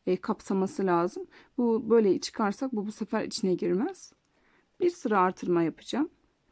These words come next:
Bir ör, bir artır. Ben bunları yine sayarak yapıyorum. Ufak parça olduğu için bir ördüm.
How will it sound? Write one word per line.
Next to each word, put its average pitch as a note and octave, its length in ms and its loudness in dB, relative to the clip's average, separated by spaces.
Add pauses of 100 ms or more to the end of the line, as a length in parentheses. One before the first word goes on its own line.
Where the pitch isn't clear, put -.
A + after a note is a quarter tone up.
Bir D#4 140 6
ör, C#4+ 220 4
bir A#3+ 60 2
artır. F3+ 440 -2 (3000)
Ben E4 160 8
bunları A#3+ 200 8
yine C#4 160 6
sayarak G#3 440 -2
yapıyorum. G#3 420 -6 (1500)
Ufak - 320 -10
parça - 300 -6
olduğu G3+ 200 -6
için C4 360 -2
bir B3 120 0
ördüm. G#3 480 -2